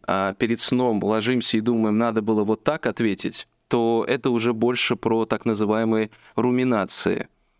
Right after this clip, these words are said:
И, м, чтобы немножко прояснить этот термин, это такие мысленные жвачки о прошлом.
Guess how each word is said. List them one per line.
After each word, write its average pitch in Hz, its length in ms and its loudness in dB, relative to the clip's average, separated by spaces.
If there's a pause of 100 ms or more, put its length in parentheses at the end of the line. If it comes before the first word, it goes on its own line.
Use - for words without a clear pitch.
(200)
И, 104 280 2
м, - 360 -4
чтобы 104 300 -2
немножко 104 300 -2
прояснить 117 480 -2
этот 127 160 -4
термин, 107 300 0
это 107 80 -4
такие 110 220 0
мысленные 123 480 0
жвачки 113 460 0
о 110 100 0
прошлом. 98 600 -2